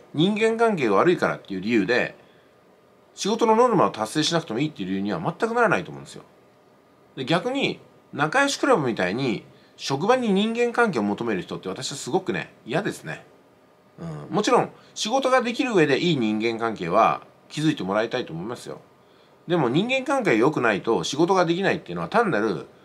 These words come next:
結果が出せない人の自己正当化なんですよ。と思うんですけどもね。だって、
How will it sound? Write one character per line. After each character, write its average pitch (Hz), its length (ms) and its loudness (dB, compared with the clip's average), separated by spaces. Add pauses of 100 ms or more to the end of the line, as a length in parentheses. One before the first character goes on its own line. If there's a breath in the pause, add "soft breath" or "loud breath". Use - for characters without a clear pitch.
(420 soft breath)
結 175 200 -4
果 220 80 2
が 220 100 6
出 214 120 0
せ 226 100 0
な 160 100 4
い 113 40 0
人 95 120 -6
の 95 200 0
自 90 180 -6
己 185 100 4
正 175 240 4
当 160 160 2
化 147 140 2
な 131 100 4
ん 87 60 -6
で - 60 -10
す - 60 -16
よ。 - 120 -16 (1500)
と 247 120 0
思 254 200 4
う 277 60 4
ん - 20 4
で - 60 0
す - 60 -12
け - 40 -6
ど 85 80 -6
も 104 120 -2
ね。 143 180 4
だ 185 80 4
っ - 80 -6
て、 98 340 0